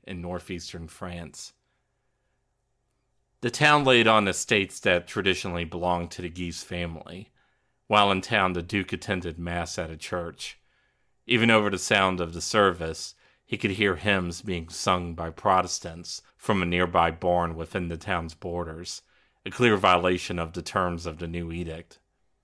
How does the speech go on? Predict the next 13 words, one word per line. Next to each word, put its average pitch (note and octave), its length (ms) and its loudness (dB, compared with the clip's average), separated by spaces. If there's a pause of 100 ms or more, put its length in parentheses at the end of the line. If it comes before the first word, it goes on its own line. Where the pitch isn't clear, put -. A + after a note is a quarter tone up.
(380)
The B2 140 -4
story C#3 400 8
of B2 160 6
what A#2 140 8
happened G#2 400 4
next F2+ 360 2
was F2+ 220 0
contested F2+ 720 0
in E2+ 160 -4
ways E2+ 380 -6
you F2+ 80 -8
might E2 180 -6
expect. E2+ 640 -10